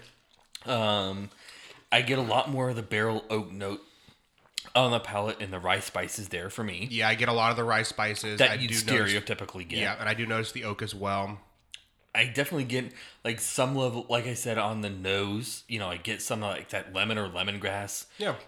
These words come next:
Speaker 1: You know, something like that. Like
Speaker 2: It's
Speaker 1: a,
Speaker 2: really, I would say it's
Speaker 1: I
Speaker 2: really
Speaker 1: get that on it.
Speaker 2: For a one thirteen proof, it's pretty smooth. I mean, that's a
Speaker 1: Yeah.
Speaker 2: pretty high proofage, and it,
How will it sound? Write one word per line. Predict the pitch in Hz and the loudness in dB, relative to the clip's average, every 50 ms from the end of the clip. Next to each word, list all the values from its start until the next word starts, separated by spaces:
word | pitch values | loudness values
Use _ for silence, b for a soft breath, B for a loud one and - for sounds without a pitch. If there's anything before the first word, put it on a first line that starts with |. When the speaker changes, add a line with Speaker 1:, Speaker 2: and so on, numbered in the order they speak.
| - _ _ _ _ _ _ _ _ - - | -20 _ _ _ _ _ _ _ _ -4 -2
Speaker 1:
You | 139 127 | -2 0
know, | |
something | 113 - 143 123 120 | 2 0 0 0 0
like | 120 113 - | -2 0 4
that. | 107 104 107 113 - - | 4 4 4 4 0 -4
Like | 117 104 95 | -6 -4 -2
Speaker 2:
It's | 95 - - - | -2 -2 -4 -4
Speaker 1:
a, | - | -4
Speaker 2:
really, | 131 175 220 277 294 277 - - - | -2 -2 0 0 0 0 0 0 -2
I | 135 | 0
would | 165 214 226 - | 0 0 0 0
say | 285 269 | 0 0
it's | 233 - - - | -2 -2 -2 4
Speaker 1:
I | - 117 | 4 4
Speaker 2:
really | 120 120 117 110 | 6 6 4 4
Speaker 1:
get | 95 - | 4 4
that | 95 92 90 | 4 4 4
on | 90 90 90 | 2 0 -2
it. | 107 135 - - | -4 -6 -8 -10
Speaker 2:
For | - - 180 180 | -2 0 2 2
a | 180 151 | 2 2
one | 131 156 214 269 277 | 0 -2 -4 -4 -2
thirteen | - 247 196 143 - - - 147 165 214 226 190 | -2 -2 -2 -2 -4 -4 -2 0 0 0 0 -4
proof, | - - 123 110 107 110 - - - - | -4 -6 -6 -8 -8 -10 -12 -14 -14 -12
it's | 127 - - | -12 -12 -12
pretty | - - - 294 285 294 247 214 | -6 -2 -2 0 10 12 12 12
smooth. | - - - 107 131 143 - - - - - 98 | 12 8 6 4 4 2 2 0 -4 -6 -4 -4
I | 107 | -2
mean, | 117 117 113 110 110 | -2 -2 -2 -4 -2
that's | 120 147 - - | -4 -2 0 2
a | 269 | 6
Speaker 1:
Yeah. | 151 156 151 - | 10 10 10 10
Speaker 2:
pretty | - 190 | 10 10
high | 175 170 151 | 10 8 8
proofage, | 135 - - 135 139 139 117 113 104 101 107 - - - - - | 8 4 0 0 0 0 0 -2 -2 -2 -4 -6 -8 -8 -6 -4
and | 110 117 | -2 -2
it, | 143 151 | -2 -2